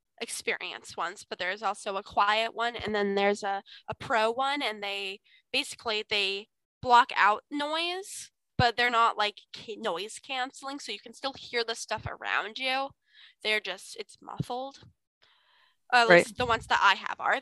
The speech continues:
Speaker 1: The other ones do different things, and there's, like, the quiet ones are better for travel, apparently. But I, I got these to try them out, and I thought they, they were, the only down-, they work pretty well, only the only downside is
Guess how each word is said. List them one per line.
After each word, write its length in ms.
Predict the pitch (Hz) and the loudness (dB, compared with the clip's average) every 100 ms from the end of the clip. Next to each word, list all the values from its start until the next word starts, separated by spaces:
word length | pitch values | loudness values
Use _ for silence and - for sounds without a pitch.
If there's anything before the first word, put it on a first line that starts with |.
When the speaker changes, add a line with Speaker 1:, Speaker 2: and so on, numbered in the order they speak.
| - | 0
Speaker 1:
The 80 | 247 | 4
other 420 | 226 214 233 240 | 4 4 2 0
ones 260 | 226 202 - | -4 -8 -8
do 160 | 190 | -8
different 300 | 175 185 190 | -8 -12 -14
things, 260 | - 196 208 | -12 -12 -10
and 160 | 180 190 | -10 -6
there's, 480 | 190 196 196 - - | -4 -4 -8 -14 -2
like, 220 | 214 214 240 | -2 -2 -6
the 80 | 247 | -6
quiet 380 | - 220 220 | 4 4 4
ones 200 | 208 214 | 0 -4
are 60 | 214 | -6
better 260 | 185 160 - | -10 -10 -12
for 160 | 208 | -14
travel, 540 | - 185 196 214 240 247 | -8 -2 -2 -2 -8 -8
apparently. 720 | - 254 247 240 - 262 277 _ - - _ - | -8 -6 -6 -6 -8 -8 -10 _ -20 -20 _ 4
But 200 | 233 - | 4 6
I, 260 | 214 233 226 - | 4 2 -4 -4
I 180 | 220 - - | -4 -6 -6
got 240 | 220 202 - | 2 2 2
these 300 | 202 190 - | -6 -8 -10
to 100 | 233 | -10
try 260 | - 190 190 | -6 -4 -4
them 180 | 190 190 | -6 -8
out, 240 | 185 190 180 | -6 -8 -8
and 320 | 175 190 - - - _ _ _ - | -10 -10 -14 -14 -18 _ _ _ -10
I 140 | 220 | -10
thought 220 | 220 214 | -8 -10
they, 140 | 208 - 214 _ - | -10 -14 -16 _ -8
they 200 | 208 208 202 - _ _ | -6 -6 -10 -20 _ _
were, 240 | 202 - 214 | -12 -12 -2
the 120 | 226 | 0
only 220 | 320 370 | 0 -2
down-, 240 | - 202 - - | 0 0 0 -6
they 120 | 233 | -4
work 220 | 247 - - | -4 -6 -6
pretty 180 | 277 220 | -8 -6
well, 220 | 185 175 | -4 -6
only 240 | 185 196 190 | -8 -10 -10
the 80 | 190 | -10
only 240 | 208 226 | -10 -10
downside 600 | 175 156 185 - 214 208 | -6 -4 -6 -8 -6 -4
is 300 | 190 202 | -6 -8